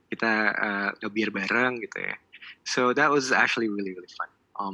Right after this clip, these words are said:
itu yang, itu yang, eh, orang Indonesia juga. Kalau untuk yang bahkan orang internasional,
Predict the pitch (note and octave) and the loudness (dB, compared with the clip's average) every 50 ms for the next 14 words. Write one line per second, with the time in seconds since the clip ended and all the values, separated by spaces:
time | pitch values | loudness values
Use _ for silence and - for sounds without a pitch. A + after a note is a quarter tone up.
0 | F#2+ F#2 G2+ - D#3+ D#3 B2+ A2+ G2+ F#2+ F#2 - - G#2 F#2+ - C#3+ D3 B2 G#2 | -8 -8 -2 0 2 4 4 2 0 -2 -6 -12 -12 -10 -4 -2 -2 0 2 2
1 | G2+ F#2+ F2+ - _ _ _ _ _ _ _ - G2 F#2+ F2+ F2+ F#2 - - _ | 0 0 -2 -8 _ _ _ _ _ _ _ -4 -2 0 0 0 -2 -4 -8 _
2 | - - G#2+ F#2+ F2+ F#2 F#2 F2+ F2+ - - E2+ - A#2 A#2 G#2+ G2 E2 - _ | -10 -6 -4 -4 -4 -6 -8 -8 -6 -6 -6 -4 -4 -6 -4 -4 -4 -6 -6 _
3 | - - - - - - - - - - - G#2 G#2 G2+ G2+ G2+ - A#2+ A#2 _ | -16 -16 -16 -14 -16 -16 -16 -12 -6 -2 0 0 2 0 0 -2 -4 -8 -10 _
4 | - A#2 G#2+ - - - A2+ G#2+ G#2+ A2 G2+ - - A#2+ B2+ A#2+ A2 G#2 G2+ G#2 | -10 -10 -10 -10 -8 -8 -6 -6 -6 -8 -8 -4 -2 -2 0 2 0 0 -2 -4
5 | G#2+ G#2 - - G#2+ G#2 - - G2 G2+ G#2 A#2+ C3+ D3 D#3 D#3 | -6 -6 -4 -2 -2 0 -2 -2 -4 -2 0 2 4 4 2 0